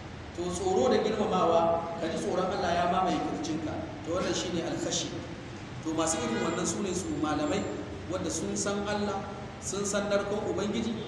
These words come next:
sai su fi tsoronsa. Wanda bai san Allah ba, sai kaga ya rena Allah, sai kaga ya saba masa, sai kaga ya yi abin da da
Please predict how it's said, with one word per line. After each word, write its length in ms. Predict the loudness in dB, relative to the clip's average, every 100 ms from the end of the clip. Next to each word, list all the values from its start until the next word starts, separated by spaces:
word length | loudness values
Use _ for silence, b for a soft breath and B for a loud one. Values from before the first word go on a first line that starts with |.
| -4
sai 160 | -4
su 80 | -2 -2
fi 40 | -2
tsoronsa. 480 | -2 0 0 0 -4 -6 -8 -2
Wanda 240 | 0 2
bai 160 | 2 0
san 160 | -2
Allah 320 | -2 -2 0 2
ba, 140 | 4 2 -2 -6
sai 160 | -4 -2
kaga 160 | 0 2
ya 160 | 2 2
rena 160 | 2 0
Allah, 280 | 0 0 -2 -4 -4
sai 160 | -4 -2
kaga 240 | 0 2
ya 80 | 2
saba 320 | 2 2 2
masa, 240 | 0 -2 -2 -4 -6
sai 160 | -2 0
kaga 240 | 0 4
ya 80 | 6 6
yi 40 |
abin 180 | 6 2 2
da 40 |
da 80 | 4